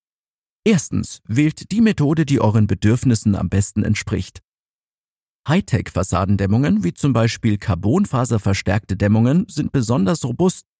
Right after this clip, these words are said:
und halten auch sportlichen Aktivitäten und wildem Spielen rund um das Haus stand. Vielleicht eine Option für euch. Zweitens, mit dem richtigen Putz, einer passenden Farbe und einer schönen Struktur könnt ihr eurem Eigenheim ein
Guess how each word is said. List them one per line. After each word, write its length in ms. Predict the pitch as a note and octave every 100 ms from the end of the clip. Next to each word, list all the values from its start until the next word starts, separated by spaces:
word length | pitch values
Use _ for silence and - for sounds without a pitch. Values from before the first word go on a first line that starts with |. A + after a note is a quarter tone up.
| _ -
und 140 | G#2+
halten 260 | G2 F#2 F#2+
auch 120 | F#2
sportlichen 580 | - - - - A2+ A#2+
Aktivitäten 800 | G#2+ - G#2+ G2+ A2+ D#3+ - G#2+
und 320 | F2 F2 -
wildem 300 | G#2 D3+ A2
Spielen 440 | G#2 - B2 B2+ G#2+
rund 240 | A2 C3
um 140 | G2+
das 200 | F#2 F#2
Haus 200 | F#2+ G#2
stand. 360 | - F#2 D2 - _ _ _ _ -
Vielleicht 400 | G2 F#2 G#3+ -
eine 200 | F3+ F#3+
Option 460 | F#3 - - E3+ A2+
für 160 | -
euch. 300 | - D#2+ - _ _ _ _ _ _ _ _
Zweitens, 600 | - F2+ C#3+ F2+ - -
mit 160 | A2 B2
dem 120 | C3
richtigen 480 | E3 A#3+ - F3+ D#3+
Putz, 460 | - D#3 - - -
einer 240 | F#2 -
passenden 500 | - B2+ - G2 F2
Farbe 420 | G2 A#2 D3+ C#3+
und 160 | - F#2
einer 220 | E2+ D#2+
schönen 400 | - D3 F3 B2+
Struktur 540 | - F#2+ - - D3+ C#3 _ _
könnt 200 | - F#3+
ihr 100 | F3+
eurem 200 | B2 C#3
Eigenheim 540 | - C3+ G#3 E3+ D3 C3+
ein 180 | A2